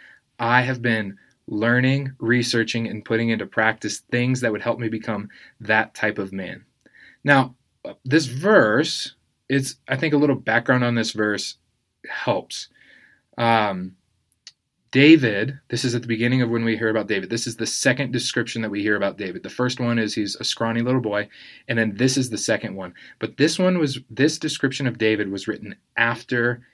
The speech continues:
he had passed away. So people are writing down memories of David and the story of David, not as he's living, but in, in his past.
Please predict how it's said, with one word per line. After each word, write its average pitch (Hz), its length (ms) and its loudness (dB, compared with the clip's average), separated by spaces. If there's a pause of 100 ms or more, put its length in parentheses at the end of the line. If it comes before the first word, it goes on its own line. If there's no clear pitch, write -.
(140)
he 107 460 -2
had 98 220 -8
passed - 360 -6
away. 90 340 -6 (1040)
So 107 260 0
people 127 300 -2
are 113 80 4
writing 127 400 4
down 120 300 4
memories 117 380 0
of 101 100 -10
David 107 300 0
and 98 120 -6
the 98 60 -6
story 117 300 2
of 110 80 -4
David, 104 260 -4 (260)
not 127 300 2
as 127 180 0
he's 113 200 -2
living, 110 240 0
but 98 140 -8 (220)
in, 110 360 -6 (120)
in 113 160 -8
his 98 120 -10
past. 120 320 0